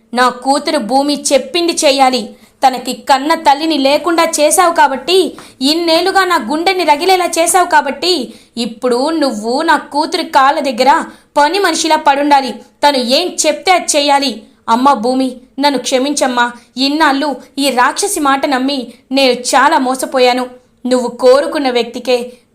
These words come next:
గగన్కే నీకు పెళ్లి చేస్తాను. అదే విషయాన్ని గగన్తో కూడా చెప్పి వచ్చాను. మీ ఇద్దరి పెళ్లిని అంగరంగ వైభవంగా జరిపిస్తాను,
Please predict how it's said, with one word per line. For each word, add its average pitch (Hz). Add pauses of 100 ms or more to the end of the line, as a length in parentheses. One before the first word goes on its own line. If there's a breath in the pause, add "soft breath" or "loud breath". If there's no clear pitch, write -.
(140)
గగన్కే 285 (160 loud breath)
నీకు 277
పెళ్లి 247
చేస్తాను. 233 (380)
అదే 285
విషయాన్ని 262 (280 loud breath)
గగన్తో 285
కూడా 277 (100)
చెప్పి 262
వచ్చాను. 254 (380 soft breath)
మీ 254
ఇద్దరి 240
పెళ్లిని 247 (220 loud breath)
అంగరంగ 311
వైభవంగా 302
జరిపిస్తాను, 262